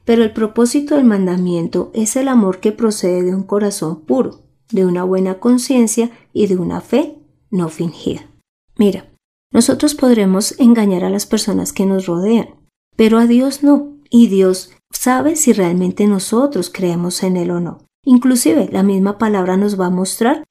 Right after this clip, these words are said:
porque nos va a pedir que obremos, y nosotros, si no hemos tenido fe, si no hemos tenido esa confianza en Dios, es probable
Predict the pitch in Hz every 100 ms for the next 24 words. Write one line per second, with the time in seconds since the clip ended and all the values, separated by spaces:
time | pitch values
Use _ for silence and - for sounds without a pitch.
0 | _ 277 240 226 220 208 202 233 226 220
1 | - 226 233 262 233 185 - _ 208 196
2 | 175 175 175 - - 185 175 185 214 -
3 | 226 196 190 214 - - - 160 - 185
4 | 180 180 - 220 208 185 180 185 - 208
5 | - 214 226 214 185 180 196 196 233 359
6 | - - - - 175 175 214 349 - _